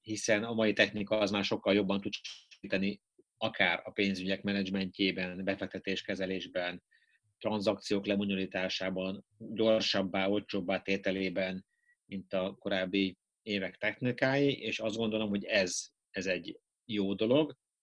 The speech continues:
ö, és e-, er-, erre lehet alapozni, ezt föl lehet használni a következő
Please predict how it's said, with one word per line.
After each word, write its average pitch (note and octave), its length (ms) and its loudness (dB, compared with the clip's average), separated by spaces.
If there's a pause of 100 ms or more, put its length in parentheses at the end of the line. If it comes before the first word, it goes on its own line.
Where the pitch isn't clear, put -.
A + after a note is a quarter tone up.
(240)
ö, F#2+ 200 0
és E2+ 220 -6
e-, G2+ 200 2
er-, G#2+ 280 2
erre G#2 260 2
lehet F#2+ 320 0 (560)
alapozni, A#2 520 2
ezt G2 140 2
föl G#2 120 2
lehet F#2+ 180 2
használni F#2+ 500 -2
a F2+ 80 -4
következő F2+ 640 -2